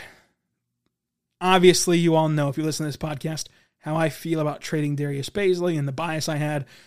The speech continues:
uh, toward Bazley. I, I really think that this, I'm, I, I'm not giving up on him. I'm not. I think that the Suns are a m-, match made in heaven for Darius Bazley. If Chris Paul, if Monty Williams,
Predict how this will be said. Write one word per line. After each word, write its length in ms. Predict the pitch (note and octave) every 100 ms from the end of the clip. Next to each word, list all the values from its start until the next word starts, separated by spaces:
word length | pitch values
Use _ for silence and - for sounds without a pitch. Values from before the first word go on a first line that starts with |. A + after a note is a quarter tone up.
| _ -
uh, 120 | D3+ -
toward 380 | - G3 G#3+ F3
Bazley. 540 | F#3 E3+ - E3 D#3+ _ _ _ _ _ _ - -
I, 140 | -
I 120 | - A3+
really 340 | F3+ F#3 E3+
think 300 | C3 D#3+ D3+
that 140 | D3 -
this, 180 | - -
I'm, 140 | F#3+
I, 160 | G#3+ B3 -
I'm 180 | A#3
not 160 | C4+ C#4
giving 220 | C#4+ B3+
up 180 | C#4 C4+
on 160 | G#3+ E3
him. 180 | - -
I'm 160 | B3+
not. 380 | D#4+ C#4+ - - _ _ A#3
I 120 | C#4
think 140 | D4
that 60 | C4
the 100 | C4
Suns 360 | D4 C#4 B3
are 200 | A3 G#3+
a 160 | A3+ F#3 - - -
m-, 340 | G#3+ B3 B3+ B3
match 300 | D4 D#4+ C#4+
made 120 | D4+
in 100 | C4
heaven 380 | B3+ C4+ D#3+ D3 _ _ _
for 120 | A3+
Darius 400 | G3+ A#3 G#3 F#3
Bazley. 460 | - F#3+ D#3+ - - _ _
If 180 | G3 G#3
Chris 280 | - D4+ -
Paul, 340 | - A#3+ B3
if 80 | G#3
Monty 320 | F#3+ C4 A#3+
Williams, 380 | A3+ G#3 G#3+ G3+